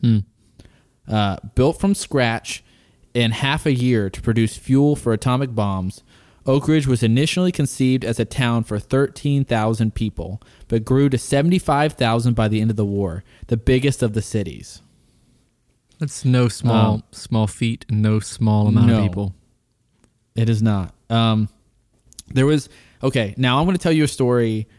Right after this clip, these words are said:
Speaker 2: that blows my mind even more. So these reactors in
Speaker 1: Mm-hmm.
Speaker 2: these rooms, basically, um, the blueprints that we can piece together from the information that we know, um, how they did it was there was these C-shaped magnets, like,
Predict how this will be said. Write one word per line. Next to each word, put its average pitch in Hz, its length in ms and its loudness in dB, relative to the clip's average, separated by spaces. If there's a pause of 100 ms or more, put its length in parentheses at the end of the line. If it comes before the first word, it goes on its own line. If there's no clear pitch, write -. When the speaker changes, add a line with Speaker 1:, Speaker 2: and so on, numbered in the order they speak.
(340)
Speaker 2:
that 120 160 0
blows 127 200 2
my 120 140 0
mind 113 300 2
even 110 160 0
more. 107 200 -2
So 117 280 2 (440)
these 123 360 0
reactors 127 800 0 (140)
in 247 60 -2
Speaker 1:
Mm-hmm. - 60 4
Speaker 2:
these 123 200 2
rooms, 98 460 -2 (640)
basically, 147 840 0
um, 117 560 0 (500)
the 123 260 -2
blueprints 143 440 0
that - 120 -4
we 131 80 2
can 135 160 0
piece 127 220 0
together 117 420 0
from 117 160 0
the 113 60 4
information 117 400 2
that 104 100 2
we 135 100 2
know, 110 260 0 (720)
um, 117 320 2
how 123 180 0
they 120 140 4
did 139 220 2
it 117 120 0
was 110 340 0
there 117 140 4
was 110 120 2
these 117 140 -4
C-shaped 170 920 -2
magnets, 120 600 -4
like, 110 160 -4